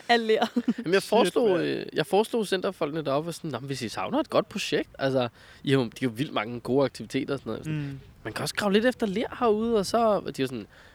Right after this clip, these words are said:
Speaker 2: "Jeg tror, vi har rigelige huller." Ja. <laughs> Jamen, det er super.
Speaker 3: Jamen, det er modtaget,
Speaker 2: Ja,
Speaker 3: så.
Speaker 2: ja, jeg, jeg, jeg går bare ned til det igen, det er ikke på. <laughs> Ja,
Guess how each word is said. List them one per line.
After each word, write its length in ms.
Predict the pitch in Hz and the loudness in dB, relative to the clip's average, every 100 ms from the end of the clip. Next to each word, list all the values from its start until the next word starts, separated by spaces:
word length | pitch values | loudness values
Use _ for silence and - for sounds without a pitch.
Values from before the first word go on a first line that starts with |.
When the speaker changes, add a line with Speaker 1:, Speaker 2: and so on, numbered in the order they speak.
| _ | _
Speaker 2:
"Jeg 60 | - | -2
tror, 120 | 120 | 0
vi 100 | 117 | 2
har 140 | 131 | 0
rigelige 260 | 107 113 104 | 0 -2 -2
huller." 220 | 104 110 - - - - - - | -2 -2 -6 -18 -20 -20 -6 0
Ja. 80 | - | 2
<laughs> 1000 | 392 - 415 392 175 208 - 240 262 - | 4 2 2 2 4 4 4 2 2 -2
Jamen, 140 | 175 185 | -2 -2
det 40 | |
er 40 | 226 | -4
super. 20 | |
Speaker 3:
Jamen, 80 | 247 247 | -2 0
det 20 | |
er 20 | 254 | 4
modtaget, 280 | 180 208 185 | 6 4 2
Speaker 2:
Ja, 60 | |
Speaker 3:
så. 120 | 185 208 | 0 0
Speaker 2:
ja, 60 | 196 | 0
jeg, 80 | 202 - | 0 -2
jeg, 100 | 196 | -4
jeg 200 | 180 175 | -4 -6
går 80 | |
bare 140 | 170 165 | -8 -6
ned 120 | 165 | -6
til 160 | - - | -8 -6
det 60 | |
igen, 180 | 139 151 | -6 -6
det 180 | 170 - | -6 -6
er 40 | |
ikke 260 | 175 - 170 | -6 -2 -2
på. 160 | - 170 - - - | -2 -8 -14 -20 -14
<laughs> 80 | - 233 - | -4 -4 -4
Ja, 100 | - | 0